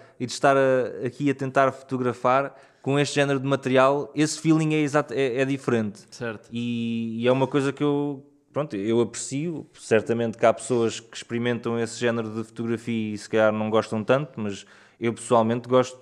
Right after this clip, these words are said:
Speaker 1: eu gosto e, se, pá, se não fosse tão caro nem tão difícil de,
Speaker 2: Pois.
Speaker 1: de, de fazer, certamente faria muito mais
Speaker 2: Mais
Speaker 1: fotografia
Speaker 2: vezes.
Speaker 1: analógica.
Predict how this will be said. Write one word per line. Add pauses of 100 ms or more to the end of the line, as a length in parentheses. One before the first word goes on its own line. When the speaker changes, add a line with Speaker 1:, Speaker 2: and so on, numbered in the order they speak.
(480)
Speaker 1:
eu
gosto
e,
se,
pá,
se
não
fosse
tão
caro
nem
tão
difícil
de,
Speaker 2:
Pois. (200)
Speaker 1:
de,
de
fazer, (100)
certamente
faria
muito
mais
Speaker 2:
Mais
Speaker 1:
fotografia
Speaker 2:
vezes.
Speaker 1:
analógica.